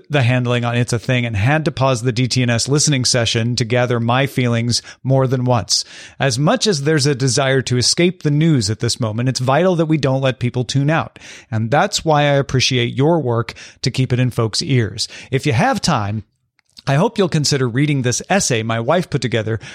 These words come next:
for K P C C LAist, A P M Solidarity, Molly,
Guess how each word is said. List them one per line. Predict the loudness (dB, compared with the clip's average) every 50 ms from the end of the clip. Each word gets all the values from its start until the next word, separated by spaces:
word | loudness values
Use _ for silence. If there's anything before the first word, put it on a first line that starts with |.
| -18 -10
for | -10 -8
K | -2 0 0 0 0
P | 0 0 0 0 2
C | 2 0 0 0
C | 0 0 0 0 2 0 0 0 0
LAist, | 0 2 4 4 2 2 2 0 0 0 0 0 -2 -4 -10 -14 -20 _ -4
A | -2 0 0
P | 2 2 2 2 2
M | 2 2 0
Solidarity, | 2 2 2 2 2 2 2 2 2 2 2
Molly, | 2 2 2 2 2 0 -2